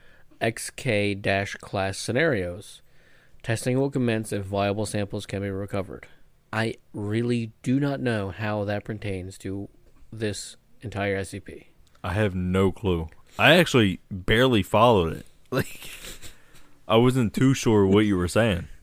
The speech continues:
Speaker 1: And I don't even know how. We started out with this crazy I V stand, and we took one hell of a turn.
Speaker 2: Yeah, <laughs> it,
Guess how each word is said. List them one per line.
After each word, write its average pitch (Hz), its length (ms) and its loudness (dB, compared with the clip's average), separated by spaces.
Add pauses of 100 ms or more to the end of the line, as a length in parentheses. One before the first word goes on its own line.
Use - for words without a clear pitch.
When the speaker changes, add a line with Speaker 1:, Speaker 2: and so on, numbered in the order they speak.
(300)
Speaker 1:
And 135 180 -8
I 156 120 -2
don't 214 160 -2
even 151 240 0
know 123 180 0
how. 117 800 -4 (960)
We 147 140 0
started 196 560 -2
out 180 240 0
with 139 240 -2
this 139 260 -2 (340)
crazy 165 1080 -2
I 143 220 0
V 151 220 -4
stand, - 540 -10 (460)
and 135 140 0
we 151 80 2
took 143 280 -2
one 165 680 -2 (100)
hell 165 300 -2
of 127 140 -2
a 123 40 0
turn. 117 500 -10 (360)
Speaker 2:
Yeah, 135 160 8
<laughs> - 60 2
it, - 140 4